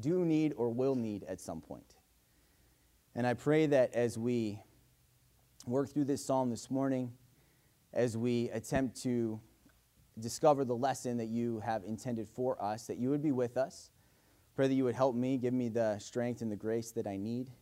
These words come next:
to be able to preach and rightfully divide the word of truth. I pray that you would help all of us as we listen and engage with the text to be encouraged,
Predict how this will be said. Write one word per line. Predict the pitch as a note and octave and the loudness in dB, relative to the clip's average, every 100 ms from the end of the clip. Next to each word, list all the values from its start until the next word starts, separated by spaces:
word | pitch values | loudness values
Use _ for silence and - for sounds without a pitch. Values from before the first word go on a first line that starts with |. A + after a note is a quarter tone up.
| - | -12
to | A2 | -8
be | G#2 | -4
able | G#2+ G#2+ | -4 -4
to | F2+ | -8
preach | - A2+ A2+ - - | -8 -6 -6 -8 -14
and | G#2 G#2+ | -8 -4
rightfully | G#2+ - G#2+ | -4 -4 -8
divide | G#2 G2+ G2+ | -4 -2 -2
the | F#2+ | -4
word | F#2+ | -10
of | F2 | -10
truth. | - C3+ C3+ B2 | -8 -4 -4 -4
I | F#2+ | -6
pray | B2 | -2
that | A#2+ | -2
you | G#2+ | -2
would | G#2+ | -4
help | F#2 A2+ - | -2 -4 -2
all | A2+ C3+ | 2 2
of | B2 | 2
us | G#2 C3 - - _ _ _ _ - | -2 -6 -8 -20 _ _ _ _ -6
as | A#2 A2+ | -4 -2
we | A#2+ | 0
listen | B2 D#3 D#3 D3+ C#3+ | 0 0 2 2 2
and | A#2 | -2
engage | A#2+ G2 A#2 B2 A#2+ | -4 -2 -2 -2 -2
with | B2 A#2+ | -6 -6
the | |
text | A2 A2 F#2+ - - - - | -6 -4 -4 -10 -18 -20 -18
to | - | -10
be | G#2+ B2+ | -2 0
encouraged, | D3 C#3+ A2+ G#2 F#2+ - | 0 0 -4 -4 -8 -18